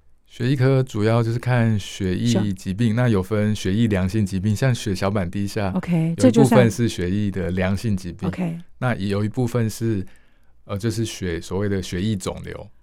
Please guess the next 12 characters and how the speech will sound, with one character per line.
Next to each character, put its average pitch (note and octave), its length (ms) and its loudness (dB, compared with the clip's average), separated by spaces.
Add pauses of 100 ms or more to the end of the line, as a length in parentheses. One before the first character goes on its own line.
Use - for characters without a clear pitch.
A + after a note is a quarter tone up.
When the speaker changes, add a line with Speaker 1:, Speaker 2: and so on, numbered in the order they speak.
(100)
Speaker 2:
哦。 F3+ 280 -4
Speaker 1:
那 G#2 120 -2
大 G#2+ 160 0
部 G#2 100 -4
分 G#2+ 220 0
像 G#2 260 -2
是 G2+ 340 -4
血 F#2 260 -6
癌 F2+ 320 -6
啊、 F#2 280 -4
白 F#2 160 -4
血 F#2 180 -6